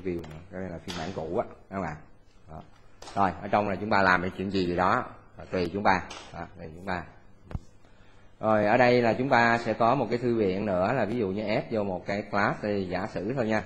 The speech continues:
Tôi không có làm thật. Cái xử lý dòng. Đó là những cái liên quan đến dòng.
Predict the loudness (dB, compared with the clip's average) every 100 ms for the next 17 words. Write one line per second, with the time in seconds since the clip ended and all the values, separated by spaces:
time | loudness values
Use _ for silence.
0 | -6 -8 -6 -6 -4 -4 -2 -2 -4 -6
1 | -8 -8 -20 -20 -20 -20 -20 -10 -8 -6
2 | -4 0 0 -2 2 2 2 -4 -18 -20
3 | -20 -20 -20 -20 -20 -20 -20 -20 -20 -20
4 | -20 -18 -16 -18 -20 -20 -16 -8 -8 -4
5 | -2 0 0 0 0 0 0 0 0